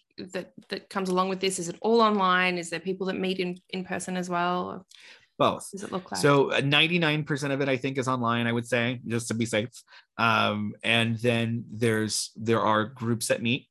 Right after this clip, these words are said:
Speaker 2: around different parts of everywhere.
Speaker 1: Mm-hmm.
Speaker 2: Um, and then once, you know, when we're traveling, when we're traveling, we're doing lots of things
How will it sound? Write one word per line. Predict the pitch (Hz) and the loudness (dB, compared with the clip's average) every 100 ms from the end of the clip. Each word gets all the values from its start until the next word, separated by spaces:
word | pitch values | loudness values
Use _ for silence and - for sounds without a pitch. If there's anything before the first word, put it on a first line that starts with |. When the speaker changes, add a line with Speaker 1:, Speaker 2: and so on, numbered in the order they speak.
| - | -4
Speaker 2:
around | 110 110 104 107 110 117 | 0 2 2 0 -4 -6
different | 110 110 113 - | -4 -4 -4 -6
parts | 104 104 | -8 -6
of | 107 113 | -6 -6
everywhere. | - 104 104 123 151 _ - _ - | -6 -4 -2 -4 -6 _ -20 _ -2
Speaker 1:
Mm-hmm. | 110 110 107 107 107 | 2 2 2 2 0
Speaker 2:
Um, | 107 - | -4 0
and | 120 | 2
then | 131 143 151 | 4 2 4
once, | 156 175 - - | 2 0 -6 -8
you | 165 | 0
know, | 135 131 - - | 2 2 0 -6
when | 123 127 | -4 -2
we're | |
traveling, | 147 - 190 208 113 95 147 - _ _ _ _ | -2 2 2 2 0 -2 -6 -10 _ _ _ _
when | - 110 | -6 -6
we're | |
traveling, | 123 151 165 143 110 107 | -4 0 0 2 -2 -2
we're | 110 | -4
doing | 110 110 | -2 -4
lots | 107 107 | -4 -6
of | 104 | -8
things | - 104 104 | -8 -10 -10